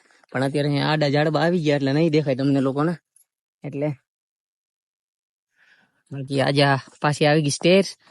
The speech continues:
હવે સ્ટેરથી થોડુંક જ ઉપર હે, તો થકાઈ તો ગયું, એ તો વાત ફાઇનલ હે થોડુંક. પછી અહીંથી અમે સાંજે જવાના છે બગદાણા, તો કન્ટિન્યુ રહેજો. આપણે રસ્તામાં એક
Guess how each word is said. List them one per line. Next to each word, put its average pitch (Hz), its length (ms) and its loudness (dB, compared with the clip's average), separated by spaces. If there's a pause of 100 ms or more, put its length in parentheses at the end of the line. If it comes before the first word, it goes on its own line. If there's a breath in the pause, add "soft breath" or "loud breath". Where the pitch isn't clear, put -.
(340 soft breath)
હવે 131 140 2
સ્ટેરથી 156 400 2
થોડુંક 156 320 2
જ 143 240 2 (640 soft breath)
ઉપર 147 300 -2
હે, 180 180 4 (880 loud breath)
તો 127 60 -6
થકાઈ 147 320 0
તો 147 120 0
ગયું, 156 260 0
એ 147 60 0
તો 139 120 -4
વાત 139 160 -2 (100)
ફાઇનલ 165 200 0
હે 160 180 -2
થોડુંક. 143 360 -4 (720 soft breath)
પછી 127 180 -8
અહીંથી 143 280 -4
અમે 139 100 -2
સાંજે 147 280 -2
જવાના 143 280 -2
છે 139 60 -6
બગદાણા, 151 580 -4
તો 143 80 -14
કન્ટિન્યુ 170 460 -6
રહેજો. 139 300 -6 (840)
આપણે 156 220 -4
રસ્તામાં 175 420 -2
એક 165 120 -4